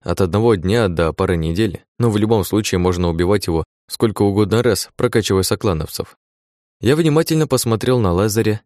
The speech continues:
и остальных членов клана. Или же они намеренно не затронули этот вопрос, надеясь, что я покажу тайный ход, а дальше можно будет пользоваться им без моего участия. А вот фиг, без кольца дверь не открыть. Придет время,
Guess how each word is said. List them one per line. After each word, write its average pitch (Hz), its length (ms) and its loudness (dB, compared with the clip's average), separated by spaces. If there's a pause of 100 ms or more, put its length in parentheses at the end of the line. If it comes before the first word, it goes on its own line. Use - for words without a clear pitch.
и 98 60 -2
остальных 95 460 0
членов 90 400 -2
клана. 82 380 -4 (680)
Или 107 220 0
же 143 140 2
они 143 200 2
намеренно 139 460 2
не 85 140 0
затронули 92 580 0
этот 80 220 -4
вопрос, 95 500 -4 (100)
надеясь, 90 460 0
что 92 160 -4
я 87 80 0
покажу 98 400 -2
тайный 87 360 0
ход, - 320 -4 (180)
а 151 100 -2
дальше 113 300 2
можно 101 280 0
будет 92 320 -2
пользоваться 92 540 0
им 98 320 -2
без 87 220 -2
моего 90 280 2
участия. - 560 -4 (560)
А 90 140 0
вот 151 160 2
фиг, - 400 0 (160)
без 113 240 0
кольца 123 360 2
дверь 101 240 0
не 101 100 0
открыть. 104 480 -2 (400)
Придет 107 340 2
время, 104 420 0